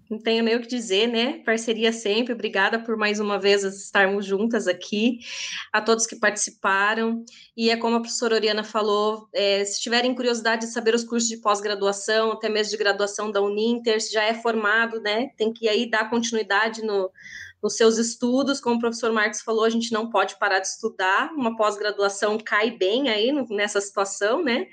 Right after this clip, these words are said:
Então, pra você que é da área da educação, tem diversos cursos da área da educação. Eu também trabalho como tutora na área da educação. Só não tenho o prazer de ser tutora do professor Marcos, mas a gente tá junto lá, né, professor? Então, é o que conta.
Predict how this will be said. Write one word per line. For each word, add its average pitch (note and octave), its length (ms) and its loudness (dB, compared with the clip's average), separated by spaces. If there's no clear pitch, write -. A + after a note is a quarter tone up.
Então, G3 240 0
pra G3+ 120 -2
você G#3+ 180 0
que G#3+ 80 -6
é G#3+ 40 2
da G#3 100 0
área G#3 140 2
da G3 60 4
educação, A3 540 0
tem A3+ 140 0
diversos G#3+ 600 -2
cursos B3 280 -2
da A3 80 2
área G#3+ 160 2
da G3 60 2
educação. A3+ 540 -2
Eu A3+ 100 0
também A3+ 360 0
trabalho A3 440 0
como A3+ 180 -2
tutora A3+ 420 0
na G3+ 180 2
área G#3 160 2
da G3+ 80 -4
educação. A3 720 -2
Só C#4 220 0
não E4 160 0
tenho E4 180 2
o D#4+ 40 -2
prazer C#4+ 260 2
de C4 220 -2
ser B3 280 0
tutora B3 380 0
do A#3 60 -8
professor A3 420 -2
Marcos, C#4+ 380 0
mas C4 180 2
a C#4+ 40 2
gente D4 160 -2
tá D4 160 2
junto D4 300 -2
lá, G#3 180 2
né, A#3+ 140 0
professor? A3+ 400 -2
Então, A#3 560 0
é A#3 80 4
o A#3+ 100 2
que C#4 120 -10
conta. E3 500 2